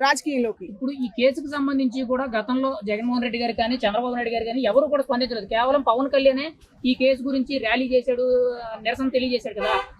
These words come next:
Speaker 2: అంటే ఇప్పుడు పవన్ కళ్యాణ్ వాళ్ళకి మంచి చేసినట్ట, లేదంటే ఆ కేసుని హైలైట్ చేయడానికి ఈయన అనవసరంగా తప్పు చేశారంటారా?
Speaker 1: తప్పు చేయలేదు, ఆయన మంచి చేసిన, కానీ ఆమె అది గ్రహించట్లా.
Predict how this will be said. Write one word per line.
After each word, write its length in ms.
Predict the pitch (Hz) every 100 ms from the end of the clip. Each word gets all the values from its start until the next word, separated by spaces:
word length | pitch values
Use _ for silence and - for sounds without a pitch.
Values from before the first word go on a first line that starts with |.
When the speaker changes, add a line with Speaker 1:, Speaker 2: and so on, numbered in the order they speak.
| -
Speaker 2:
అంటే 120 | 247
ఇప్పుడు 160 | 269 254
పవన్ 280 | 233 277
కళ్యాణ్ 240 | 294 294 285
వాళ్ళకి 340 | 277 247 233
మంచి 300 | 220 233 269
చేసినట్ట, 280 | 262 269 339
లేదంటే 400 | 320 285 277 277
ఆ 380 | 262 233 233 233
కేసుని 500 | 240 - 269 277 285
హైలైట్ 340 | 226 269 254
చేయడానికి 280 | 269 262 254
ఈయన 260 | 254 247 240 - - 185
అనవసరంగా 380 | 247 262 277 262
తప్పు 200 | 247 240
చేశారంటారా? 460 | 254 262 240 233 233 - - - - - - 302
Speaker 1:
తప్పు 180 | 302 370
చేయలేదు, 380 | 349 370 359 320
ఆయన 160 | 302
మంచి 320 | 320 320 330 403
చేసిన, 180 | 381 320
కానీ 260 | 339 349 320
ఆమె 80 | 330
అది 120 | 302
గ్రహించట్లా. 640 | 277 339 403 - 294 214